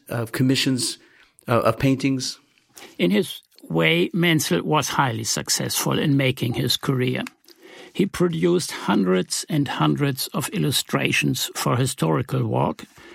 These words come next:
Speaker 2: not using the technique of lithography, but that of wood engraving, following the example of French illustrators. The reason is very simple. Technically, in Menzel's time, it wasn't possible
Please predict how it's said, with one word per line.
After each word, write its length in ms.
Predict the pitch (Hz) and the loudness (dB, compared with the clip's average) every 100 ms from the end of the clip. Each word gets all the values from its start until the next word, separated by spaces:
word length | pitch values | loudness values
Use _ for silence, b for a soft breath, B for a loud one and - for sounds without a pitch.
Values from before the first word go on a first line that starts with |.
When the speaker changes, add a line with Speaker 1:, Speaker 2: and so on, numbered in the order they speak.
| B B B | B B B
Speaker 2:
not 260 | 170 202 - | 0 2 2
using 500 | 208 190 185 190 160 | 4 4 2 2 0
the 100 | 165 | -2
technique 640 | - 180 - 170 165 - | 0 -2 0 0 0 -2
of 340 | - 147 - - - | -4 -2 -4 -8 -4
lithography, 1000 | 160 143 - - - 135 - 143 160 262 | -2 0 0 -2 0 -2 0 0 2 0
but 300 | - 151 143 | 0 -2 2
that 200 | 165 - | 0 0
of 180 | 135 135 | -2 0
wood 200 | 165 - | 0 -2
engraving, 840 | - 113 104 98 98 98 107 - 262 | -2 -2 -2 -2 -2 -4 -6 -6 -8
following 480 | - 170 170 160 160 | -2 0 2 2 2
the 160 | 139 147 | 2 0
example 720 | 143 - 143 135 131 151 156 | -2 -2 0 0 0 0 0
of 300 | 165 127 - | -2 -4 -4
French 480 | - - 151 135 - - | -4 2 2 2 -2 -4
illustrators. 880 | 127 123 - 123 120 - - - - B B B - | -6 -4 -4 -4 -4 -4 -6 -6 -10 B B B -2
The 100 | 160 | 2
reason 380 | 160 180 185 190 | 4 4 2 0
is 100 | - | 0
very 240 | 165 165 | 0 2
simple. 540 | 127 - 190 - 117 - _ B B B - | 2 2 2 0 -4 -8 _ B B B -2
Technically, 720 | - - 151 - 139 135 147 | -2 0 -2 0 0 2 2
in 140 | 151 - | 2 2
Menzel's 500 | 170 - - - - | 2 0 0 -2 -4
time, 460 | - 143 139 170 - | 0 2 2 0 0
it 100 | 143 | -2
wasn't 440 | 151 165 160 - | 0 0 0 -4
possible 540 | - 120 156 131 147 | -2 0 0 0 -2